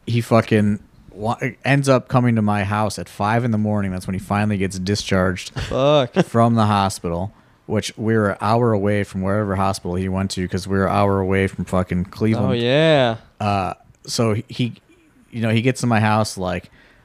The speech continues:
Speaker 1: around, like, five thirty or six in the morning. I don't even know. I just leave my door unlocked. Uh, I wake up, like, about eight, and I go downstairs to see if,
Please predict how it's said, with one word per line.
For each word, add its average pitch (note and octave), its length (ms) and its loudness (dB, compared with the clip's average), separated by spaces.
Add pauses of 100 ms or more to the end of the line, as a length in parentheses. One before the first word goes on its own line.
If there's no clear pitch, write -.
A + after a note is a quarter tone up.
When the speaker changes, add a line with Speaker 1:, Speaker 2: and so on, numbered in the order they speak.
(140)
Speaker 1:
around, G2+ 260 -2
like, F2+ 120 -4
five G#2+ 280 2
thirty A2 220 0
or F#2+ 40 0
six - 260 -6
in G#2 40 -2
the F#2+ 60 0
morning. G2 300 0
I G#2 100 2
don't G#2 120 2
even F#2 140 -2
know. G2 180 0
I G2+ 100 -4
just G2+ 160 -8
leave G2+ 180 -2
my F#2 120 -2
door G2+ 300 2
unlocked. E2+ 460 -4 (1080)
Uh, - 20 -4
I G2 300 0
wake A#2 200 4
up, B2 200 2 (140)
like, G2+ 360 -4
about G2 380 -4
eight, A#2+ 320 0 (520)
and G#2 80 -2
I G#2 60 2
go A2 140 2
downstairs G#2+ 540 2
to G2 60 -8
see G#2 200 -4
if, F#2+ 120 -8